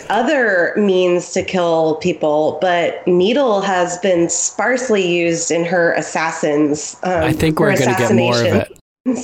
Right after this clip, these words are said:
Speaker 2: Yeah, you're right. And we'll probably get more of it this year, I'm hoping. It's like Chekhov's needle, we'll say.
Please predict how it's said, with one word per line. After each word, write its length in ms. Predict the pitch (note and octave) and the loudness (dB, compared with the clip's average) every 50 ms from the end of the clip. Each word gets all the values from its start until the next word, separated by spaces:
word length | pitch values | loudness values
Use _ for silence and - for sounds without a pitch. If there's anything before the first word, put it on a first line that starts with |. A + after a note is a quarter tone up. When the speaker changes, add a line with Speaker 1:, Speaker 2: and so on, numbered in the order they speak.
| - E4 F#4 - | -4 -4 -2 0
Speaker 2:
Yeah, 320 | C#3 C3 C3 B2+ A#2+ G#2 D#2+ G2+ | 0 0 2 0 0 -2 -2 0
you're 160 | B2 B2 B2+ | 0 2 2
right. 320 | B2+ B2 B2 A#2 - - - | 2 2 0 -2 -4 -6 -6
And 220 | - C3 B2 A#2+ A2+ | -2 0 0 2 2
we'll 140 | A#2+ C#3 C3 | 2 0 0
probably 320 | - D3 C#3+ C3 C3+ A#2 | 0 0 0 0 0 0
get 120 | B2 A2+ G2+ | 0 0 2
more 200 | A2+ A#2+ A#2+ A#2 | 2 2 2 0
of 100 | A2 G#2 | -2 -2
it 60 | G2+ | 0
this 220 | A2 A#2 A2 - | 0 0 0 0
year, 100 | - G#2+ | 0 0
I'm 140 | G#2+ G#2+ G2+ | 2 0 0
hoping. 500 | G2 A#2+ C3+ C3 - G#2 F2+ E2+ - - - | 0 0 -2 -2 -2 -2 -4 -4 -8 -6 -6
It's 180 | - A#2+ - - | -4 -2 -2 -2
like 160 | A#2+ G2+ - | -4 -4 -4
Chekhov's 480 | - E3+ E3 - D3+ C3 C3 - - | -4 -4 -2 -2 -2 -2 -2 -2 0
needle, 320 | C#3 B2+ B2+ A#2+ A#2 G#2 G2 | 0 0 0 0 0 0 -2
we'll 100 | G2+ G#2 | -2 -2
say. 360 | - - A#2+ G#2+ G#2+ - | 0 0 0 0 0 -2